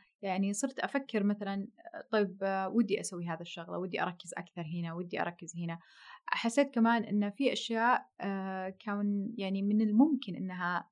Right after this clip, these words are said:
قبل الجائحة تكون بشكل، طريقة أكثر فعالة.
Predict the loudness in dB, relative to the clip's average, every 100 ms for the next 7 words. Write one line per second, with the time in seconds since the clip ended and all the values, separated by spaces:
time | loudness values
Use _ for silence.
0 | -2 0 0 0 -2 -4 0 0 0 -4
1 | -8 -4 0 2 2 -2 -2 -8 -6 -4
2 | -2 0